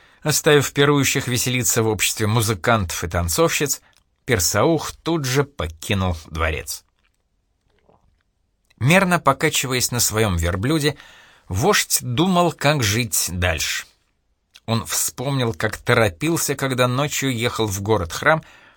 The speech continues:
как вослед ему летели слова Цураам: "Не ходил бы ты никуда", и с досадой согласился. "Права, как всегда права, всё видит наперёд.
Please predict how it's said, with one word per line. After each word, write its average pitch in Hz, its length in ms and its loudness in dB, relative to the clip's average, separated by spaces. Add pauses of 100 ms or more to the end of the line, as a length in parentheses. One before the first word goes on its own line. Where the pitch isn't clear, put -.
(360)
как 131 200 2
вослед 143 480 0
ему 165 240 0
летели 151 560 -2
слова 135 460 2
Цураам: 139 720 4 (460)
"Не 131 220 0
ходил 123 680 0
бы 196 200 2
ты 185 260 -2
никуда", 143 1080 4 (380)
и 127 140 -4
с 104 100 0
досадой 135 640 -2
согласился. 101 800 -2 (1000)
"Права, 170 600 6 (320)
как 214 240 2
всегда 135 600 2
права, 110 580 4 (400)
всё - 400 -2
видит 147 520 -2
наперёд. 107 720 0